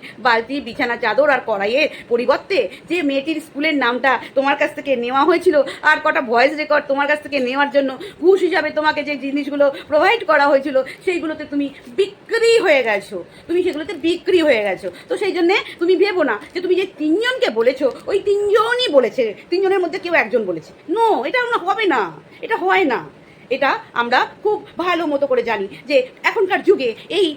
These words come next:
মানে এই, এই দ্রুত গতিতে এগিয়ে যাওয়া দু হাজার চব্বিশে কারোর কিছু জানা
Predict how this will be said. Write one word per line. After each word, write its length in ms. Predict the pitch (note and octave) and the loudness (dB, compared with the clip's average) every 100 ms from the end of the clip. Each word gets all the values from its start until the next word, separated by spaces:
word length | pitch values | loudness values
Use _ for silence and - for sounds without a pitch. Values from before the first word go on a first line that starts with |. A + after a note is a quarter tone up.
| - | -6
মানে 420 | C#4+ D4+ D4+ D#4 C#4+ - | -6 -2 0 -2 -6 -8
এই, 220 | D#4 E4+ - - - - | -6 -6 -8 -20 -20 -6
এই 160 | G4 | -6
দ্রুত 200 | D4+ G4 G#4+ | 4 6 8
গতিতে 360 | B4+ A#4+ A4+ | 6 4 2
এগিয়ে 320 | A4 D#4 D4 F#4 | 0 0 2 4
যাওয়া 260 | C4+ A#3 A3 - | 4 2 -2 -2
দু 80 | G4 | -2
হাজার 260 | F4+ F#4 F4+ | 0 -2 -2
চব্বিশে 440 | F4 D4+ C#4+ C#4 A#3 - - | -2 -2 -4 -4 -6 -8 0
কারোর 300 | D4+ D4 C#4 - | 2 4 2 0
কিছু 320 | - F#4+ E4+ C#4+ | -10 -10 -8 -8
জানা 460 | F#3 A#3+ B3+ A#3+ | -2 0 2 0